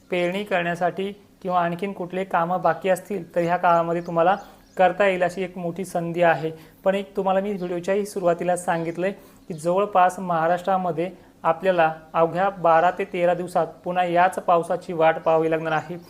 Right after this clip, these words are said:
संपूर्ण जून हा मध्यम ते हलक्या पावसामध्ये, आ-, अर्धा जून तर असाच कोरडा जाईल, पण प-, त्यानंतर जेव्हा पाऊस येईल, त्यावेळेस मध्यम हलका केसावा आणि धारा, जे तुम्ही मागच्या पाच सहा वर्षापासून, प-, पासून मान्सून काळामध्ये अनुभवतात,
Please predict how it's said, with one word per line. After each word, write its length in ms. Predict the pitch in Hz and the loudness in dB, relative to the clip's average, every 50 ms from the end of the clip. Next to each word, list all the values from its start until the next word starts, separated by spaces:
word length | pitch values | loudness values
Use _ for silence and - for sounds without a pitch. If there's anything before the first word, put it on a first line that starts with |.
| - - - - - | -20 -20 -20 -16 -8
संपूर्ण 460 | - 208 202 196 196 214 214 226 220 | -6 -4 -4 -2 0 0 0 0 0
जून 380 | 208 185 220 220 208 180 165 156 160 - - - _ - - | -2 -2 -2 -2 -2 -2 -4 -6 -10 -14 -20 -20 _ -2 2
हा 180 | 190 196 208 208 | 4 4 4 4
मध्यम 460 | 196 190 190 185 170 196 202 202 202 202 | 2 0 -2 0 0 0 -2 -2 -2 -2
ते 60 | 214 | 0
हलक्या 320 | 190 185 175 170 185 196 | 0 0 0 0 -2 -2
पावसामध्ये, 680 | 196 196 185 180 175 - 190 180 185 180 160 160 160 160 - - - - _ _ - | 0 2 2 2 2 0 -2 -2 -2 -2 -2 -2 -4 -4 -8 -14 -20 -20 _ _ 4
आ-, 460 | 170 175 175 - - - - 165 165 | 6 6 6 6 2 0 0 2 4
अर्धा 160 | 175 170 190 | 4 4 2
जून 200 | 175 196 202 202 | 0 0 -4 -4
तर 120 | 190 208 | 0 2
असाच 280 | 196 185 175 208 202 202 | 2 2 2 0 -4 -4
कोरडा 260 | - 190 180 180 190 | -4 -4 0 0 0
जाईल, 200 | 185 190 175 165 | 0 0 -2 -4
पण 180 | 170 - 170 170 | -4 -6 -10 -10
प-, 120 | 175 - - - - - - | -10 -12 -16 -20 -18 -4 0
त्यानंतर 340 | 175 165 175 180 185 196 202 | 2 2 2 0 -2 -4 -2
जेव्हा 320 | 190 208 208 208 208 208 | 0 0 0 2 2 0
पाऊस 340 | 208 208 196 190 185 185 196 | 0 0 -2 -2 -2 -4 -4
येईल, 460 | 180 170 165 - - - _ _ - | -6 -6 -6 -8 -14 -20 _ _ -2
त्यावेळेस 280 | - 185 185 196 190 - | 2 2 2 2 0 -4
मध्यम 420 | 185 185 180 160 160 180 185 185 | -4 -6 -4 -4 -2 -4 -4 -2
हलका 320 | 180 180 165 165 170 185 180 | -2 -2 -2 -2 0 -2 -2
केसावा 440 | 175 - 175 170 - 185 165 170 | -2 -4 -6 -4 -2 0 2 2
आणि 120 | 170 175 180 | 2 0 0
धारा, 360 | 175 165 165 165 170 175 185 185 - - - - _ - 165 | -2 0 2 2 2 2 2 -2 -6 -16 -20 -20 _ -10 -8
जे 80 | 175 | -6
तुम्ही 260 | 175 180 185 185 190 | -6 -6 -6 -6 -6
मागच्या 440 | 190 190 180 165 165 160 - 196 190 | -4 -2 0 -2 -2 -2 0 0 0
पाच 240 | 190 - 180 170 175 | 2 2 2 2 2
सहा 100 | 196 185 | 2 2
वर्षापासून, 520 | 170 165 160 175 180 175 175 196 175 175 | 2 2 2 2 2 0 0 0 -4 -6
प-, 200 | 170 - - - | -8 -10 -6 0
पासून 440 | 170 165 160 160 175 170 170 - 185 | 0 2 2 2 2 0 0 -2 -4
मान्सून 380 | 180 175 165 165 156 196 185 175 | -2 -2 -2 -2 -2 -6 -4 2
काळामध्ये 400 | 170 165 165 165 170 170 170 170 | 4 4 4 4 4 2 2 2
अनुभवतात, 460 | 165 165 160 165 175 175 190 180 165 | 0 0 0 0 0 2 4 2 2